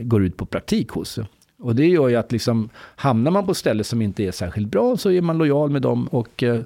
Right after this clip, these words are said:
tillägnar sig det som man ska lära sig. För de är ju där för att lära sig. Eh,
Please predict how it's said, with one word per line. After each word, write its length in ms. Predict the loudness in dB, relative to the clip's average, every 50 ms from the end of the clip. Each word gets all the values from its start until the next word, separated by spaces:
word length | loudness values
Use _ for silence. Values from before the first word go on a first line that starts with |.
| -8 -16 -20 -4
tillägnar 460 | 0 2 4 4 4 4 4 2 0 0
sig 140 | 0 -2 -2
det 120 | -2 -2
som 160 | -2 -2 -2 -2
man 160 | -2 -2 -4
ska 160 | -4 -4 -4
lära 360 | -2 -2 -2 -2 -2 -4 -4
sig. 140 | -4 -6 -4
För 100 | -2 0
de 140 | 0 0 2
är 40 | 2
ju 60 | 2
där 140 | 2 0 0
för 100 | 0 0
att 40 |
lära 320 | 0 0 0 0 0 -2 -2
sig. 220 | -4 -4 -6 -6 -8 _ -20 -20 -20 -20 -20 -20 -20 -20 _ _ _ -12
Eh, 580 | -8 -6 -6 -6 -6 -6 -6 -8 -8 -10 -10